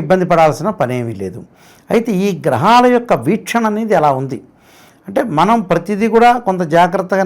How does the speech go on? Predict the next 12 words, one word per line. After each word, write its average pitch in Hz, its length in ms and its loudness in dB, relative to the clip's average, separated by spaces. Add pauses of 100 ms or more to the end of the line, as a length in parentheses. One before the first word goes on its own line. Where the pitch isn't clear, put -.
నిర్వహించుకొని 170 680 -2
ముందుకు 143 280 -4
వెళ్ళాలి. 135 220 0 (100)
ఏమి, 185 120 -2 (420)
అయితే 180 180 0 (120)
ఈ 165 40 2 (100)
రాశి 143 300 0
వాళ్ళందరికీ 185 520 0
కూడా 165 200 2 (880)
ద్వితీయార్థంలో 180 680 2 (100)
బుధుడు 170 340 2
బాగుంటాడు, 160 440 2